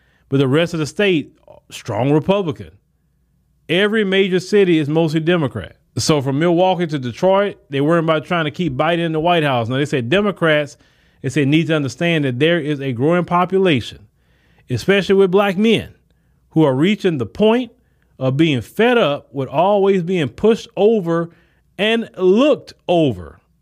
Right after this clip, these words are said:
Now, this said, uh, Leanne Evans, she's thirty-three years old. She's a political campaign manager who is running as a write-in candidate for Nashville City Council.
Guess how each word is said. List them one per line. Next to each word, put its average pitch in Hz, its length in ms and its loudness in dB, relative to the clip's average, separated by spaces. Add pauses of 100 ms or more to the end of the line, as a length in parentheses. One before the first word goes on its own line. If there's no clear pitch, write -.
Now, 120 140 -4
this 156 200 0
said, 175 200 2
uh, 127 80 2
Leanne 190 500 0
Evans, 208 600 -2
she's 139 180 -8
thirty-three 165 380 -2
years 165 200 2
old. 175 200 0
She's 165 100 -4
a 139 60 -6
political 151 320 0
campaign 165 520 -4
manager 170 500 -2 (400)
who 160 100 2
is 135 100 4
running 160 300 0
as 143 160 -2
a 123 80 -2
write-in 151 460 -2
candidate 139 500 -4
for 123 140 -6
Nashville 135 720 -2
City 127 440 -2 (420)
Council. 135 540 -6